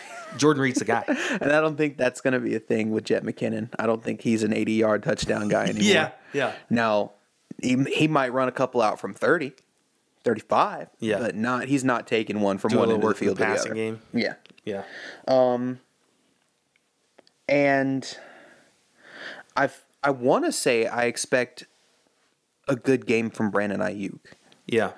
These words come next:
Speaker 2: Like, I think they start to move him around and do some of the gadget stuff that they used to do with, with Debo.
Speaker 1: Yeah, I may have,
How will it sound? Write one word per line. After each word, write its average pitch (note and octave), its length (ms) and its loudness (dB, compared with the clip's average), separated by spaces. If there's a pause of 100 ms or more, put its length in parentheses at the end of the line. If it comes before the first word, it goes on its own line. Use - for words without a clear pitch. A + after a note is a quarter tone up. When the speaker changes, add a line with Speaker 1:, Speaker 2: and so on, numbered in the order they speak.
(260)
Speaker 2:
Like, A2+ 120 -2
I A2+ 80 0
think C3 280 0
they B2+ 100 -2
start A#2 320 0
to - 80 -10
move A#2 240 2
him A#2+ 160 2
around G2 540 0
and G#2 160 -4
do G#2 180 0
some A2+ 260 0
of G#2+ 60 -2
the G#2 60 2
gadget G#2 480 -4
stuff - 320 -4
that G#2 140 -4
they G#2+ 80 2
used G2 260 -4
to A2+ 80 0
do G#2 180 0
with, G2+ 240 -2
with G2+ 220 -2
Debo. - 380 -2 (120)
Speaker 1:
Yeah, A2 160 0
I G#2 80 -2
may A2 200 0
have, G#2 220 -4